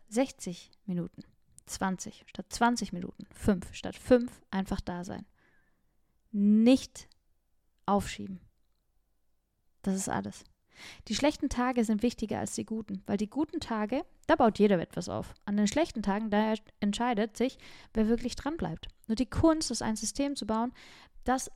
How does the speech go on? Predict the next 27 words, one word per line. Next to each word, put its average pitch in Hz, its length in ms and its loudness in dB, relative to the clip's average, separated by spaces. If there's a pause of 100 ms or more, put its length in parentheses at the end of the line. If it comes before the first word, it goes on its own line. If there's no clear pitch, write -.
auch 247 240 -2
an 233 160 -4
deinen 226 200 0
schlechtesten 277 720 -2
Tagen 226 380 -2
noch 226 160 2
funktioniert. 240 680 -4 (160)
Nicht 285 340 -2
eins, 254 320 0
das - 180 -4
perfekt - 640 -2
ist, - 300 -10 (140)
wenn 220 180 0
du 233 140 -4
perfekt 220 500 -2
drauf 220 260 -4
bist, - 320 -12 (320)
sondern 233 400 0
eins, 277 300 0
das 214 240 -2
minimal 277 500 2
genug 226 320 4
ist, - 320 0
um 220 100 2
selbst 254 380 0
dann 269 220 2 (480)
loszugehen, 240 920 4